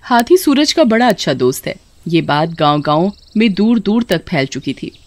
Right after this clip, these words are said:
उसकी ये खबर शहर में सर्कस वालों तक पहुंच जाती है और वो सूरज के गांव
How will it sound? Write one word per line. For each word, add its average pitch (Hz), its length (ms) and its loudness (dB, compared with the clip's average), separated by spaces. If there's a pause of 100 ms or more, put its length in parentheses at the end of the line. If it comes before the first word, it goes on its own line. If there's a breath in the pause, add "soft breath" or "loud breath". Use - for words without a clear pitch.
उसकी 247 340 4
ये 320 80 4
खबर 262 340 0
शहर 233 380 -2
में 220 160 0
सर्कस 190 500 -2
वालों 160 200 2
तक 185 160 -2 (100)
पहुंच 143 300 -2
जाती 139 300 -4
है - 160 -6 (140)
और 151 140 -2
वो 160 200 0
सूरज 170 420 -2
के 156 120 -2
गांव 160 260 -4